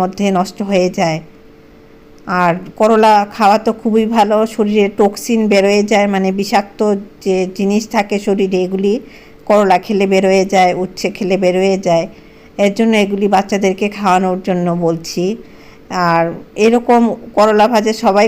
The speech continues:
করতে পারে, কিন্তু আমি একটা বার্তা দিলাম বাচ্চাদেরকে খাওয়ানোর জন্য, উপকারিতাও বললাম। এর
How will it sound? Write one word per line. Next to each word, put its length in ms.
করতে 340
পারে, 200
কিন্তু 240
আমি 120
একটা 160
বার্তা 320
দিলাম 240
বাচ্চাদেরকে 560
খাওয়ানোর 420
জন্য, 240
উপকারিতাও 560
বললাম। 340
এর 80